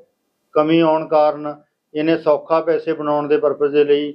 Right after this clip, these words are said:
ਯੂ ਪੀ ਦੇ ਕਿਸੇ ਵਿਅਕਤੀਆਂ ਨਾਲ ਇਹਨੇ ਤਾਲੁਕ ਕਰਕੇ ਯੂ ਪੀ ਤੋਂ ਇਹ ਫੀਮ ਲਿਆ ਕੇ ਇਹਨੇ ਵੇਚਣ ਦੀ ਸ਼ੁਰੂਆਤ ਕੀਤੀ। ਯੂ ਪੀ ਜਿਹੜਾ ਬਰੇਲੀ ਤੋਂ ਲਿਆ ਕੇ ਇਹ ਅੰਮ੍ਰਿਤਸਰ ਤੇ ਅੰਮ੍ਰਿਤਸਰ ਦੇ ਆਸ-ਪਾਸ ਦੇ ਇਲਾਕੇ 'ਚ ਇਹ ਜਿਹੜਾ ਕੰਮ ਕਰਦਾ ਰਿਹਾ,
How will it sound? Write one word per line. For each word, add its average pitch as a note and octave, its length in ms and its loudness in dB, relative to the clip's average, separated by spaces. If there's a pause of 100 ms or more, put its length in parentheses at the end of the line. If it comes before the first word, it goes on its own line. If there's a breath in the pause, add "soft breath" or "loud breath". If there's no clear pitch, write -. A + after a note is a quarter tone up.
(380)
ਯੂ D3+ 220 2
ਪੀ E3 200 4
ਦੇ E3 100 2
ਕਿਸੇ D#3 280 -4
ਵਿਅਕਤੀਆਂ D3 400 0
ਨਾਲ D3+ 180 2
ਇਹਨੇ D3+ 160 -4
ਤਾਲੁਕ C#3+ 340 -2
ਕਰਕੇ D3+ 560 0 (320)
ਯੂ C#3+ 180 0
ਪੀ E3 220 2
ਤੋਂ D#3+ 220 0
ਇਹ D#3 160 2
ਫੀਮ D3+ 300 -4
ਲਿਆ D3+ 220 2
ਕੇ D3 360 0 (1000)
ਇਹਨੇ D3+ 180 4
ਵੇਚਣ C#3+ 320 2
ਦੀ D3+ 120 2
ਸ਼ੁਰੂਆਤ D#3 400 2
ਕੀਤੀ। D#3+ 480 -6 (400)
ਯੂ C#3+ 180 0
ਪੀ E3 220 2
ਜਿਹੜਾ D#3+ 260 2
ਬਰੇਲੀ C#3 460 -4
ਤੋਂ D#3 140 -2
ਲਿਆ D#3 220 2
ਕੇ D3+ 180 -6
ਇਹ D3 180 -2
ਅੰਮ੍ਰਿਤਸਰ C#3+ 420 -4
ਤੇ D#3 160 -6
ਅੰਮ੍ਰਿਤਸਰ C#3+ 340 -2
ਦੇ C#3+ 140 2
ਆਸ-ਪਾਸ C#3 460 0
ਦੇ D3 80 2
ਇਲਾਕੇ C3+ 360 -2
'ਚ C#3 60 -8
ਇਹ C3 100 0
ਜਿਹੜਾ C3+ 300 0
ਕੰਮ C3 220 -6
ਕਰਦਾ B2+ 320 -2
ਰਿਹਾ, D#3 340 0